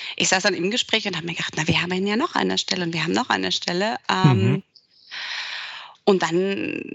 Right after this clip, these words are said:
Speaker 1: haben meine damalige Geschäftspartner und ich, äh, überlegt, „Okay, äh, irgendwie merken wir, dass es immer mehr, immer mehr in den, in die Richtung geht, dass wir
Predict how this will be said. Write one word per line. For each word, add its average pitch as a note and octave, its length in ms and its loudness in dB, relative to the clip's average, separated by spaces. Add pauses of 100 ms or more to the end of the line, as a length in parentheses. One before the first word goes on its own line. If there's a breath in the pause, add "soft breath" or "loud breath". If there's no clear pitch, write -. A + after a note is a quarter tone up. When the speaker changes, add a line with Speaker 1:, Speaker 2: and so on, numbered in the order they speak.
(120)
Speaker 1:
haben G3+ 120 2
meine F3+ 500 -2
damalige F#3+ 540 0
Geschäftspartner G3 480 -2
und G3 100 -4
ich, - 240 -6
äh, - 80 0 (220)
überlegt, - 520 -4
„Okay, - 380 0 (240)
äh, - 180 0
irgendwie G#3 640 0 (180)
merken G3 520 0
wir, G3+ 100 -2
dass F#3+ 200 -6
es F3+ 100 -6
immer G3+ 240 2
mehr, F#3+ 480 0 (880)
immer G3 220 0
mehr F#3+ 400 2
in G3 140 0
den, G3 160 0
in G3+ 140 -2
die F#3+ 60 -2
Richtung G3 380 -2
geht, G3+ 220 0
dass - 240 -4
wir G3 240 0